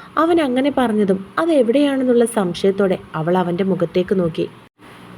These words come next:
നിരഞ്ജനയുടെ വീട്ടിലേക്ക് അവൻ അവളെ നോക്കി പറഞ്ഞതും അവൾ പുതപ്പും ചുറ്റി കട്ടിലിൽ എഴുന്നേറ്റിരുന്നു കൊണ്ട് അവനെ നോക്കി. "അതേ ആരു, അവളെ പോയി എനിക്കൊന്ന് കാണണം. എന്തായാലും എൻ്റെ പെങ്ങളെ ഭീഷണിപ്പെടുത്തി കാര്യം സാധിച്ചെടുക്കാൻ നോക്കിയവളല്ലേ അവള്.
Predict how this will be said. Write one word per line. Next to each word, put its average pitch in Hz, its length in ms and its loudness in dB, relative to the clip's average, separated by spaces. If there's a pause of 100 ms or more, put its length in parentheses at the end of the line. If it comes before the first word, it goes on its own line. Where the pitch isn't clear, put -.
(120)
നിരഞ്ജനയുടെ 202 640 4
വീട്ടിലേക്ക് 180 520 2 (360)
അവൻ 339 240 0
അവളെ 269 260 2
നോക്കി 254 260 0
പറഞ്ഞതും 190 460 0 (160)
അവൾ 285 200 -2
പുതപ്പും 202 460 0
ചുറ്റി 214 280 0 (100)
കട്ടിലിൽ 190 520 2
എഴുന്നേറ്റിരുന്നു 185 600 2
കൊണ്ട് 165 220 0 (400)
അവനെ 269 320 0
നോക്കി. 175 340 0 (400)
"അതേ 185 260 2
ആരു, 190 240 2 (340)
അവളെ 311 260 2
പോയി 233 260 4
എനിക്കൊന്ന് 196 360 0
കാണണം. 175 520 -4 (380)
എന്തായാലും 180 680 2 (200)
എൻ്റെ 165 260 0
പെങ്ങളെ 190 440 2
ഭീഷണിപ്പെടുത്തി 233 800 0 (160)
കാര്യം 320 380 2
സാധിച്ചെടുക്കാൻ 226 720 0
നോക്കിയവളല്ലേ 180 680 2
അവള്. 160 220 0